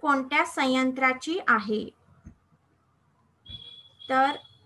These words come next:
हे आहे बायोगॅस संयंत्र, ते नाव तिथे लिहायचं आहे की ही आकृती बायोगॅस संयंत्र ह्याची आहे. या संयंत्रातून तयार होणाऱ्या इंधनास पर्यावरण स्नेही इंधन असं का म्हणतात?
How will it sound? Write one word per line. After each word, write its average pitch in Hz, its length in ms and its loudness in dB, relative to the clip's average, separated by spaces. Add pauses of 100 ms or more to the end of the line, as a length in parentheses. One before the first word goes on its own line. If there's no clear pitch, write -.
(140)
हे 254 120 -4
आहे 254 320 -2
बायोगॅस 240 800 4
संयंत्र, 240 520 -2 (100)
ते 269 100 -2
नाव 233 240 0
तिथे 233 340 -6
लिहायचं 190 320 -6
आहे - 100 -12 (920)
की 247 60 -6
ही 247 200 0
आकृती 233 500 -2
बायोगॅस 247 640 2
संयंत्र 214 420 -6 (320)
ह्याची 220 280 -6
आहे. 214 320 0 (920)
या 339 180 2
संयंत्रातून 311 920 0 (120)
तयार 262 300 6
होणाऱ्या 277 600 2 (580)
इंधनास 269 840 2
पर्यावरण 302 680 4
स्नेही 285 420 0
इंधन 277 420 2
असं 254 340 4 (420)
का 240 160 4
म्हणतात? 220 440 -4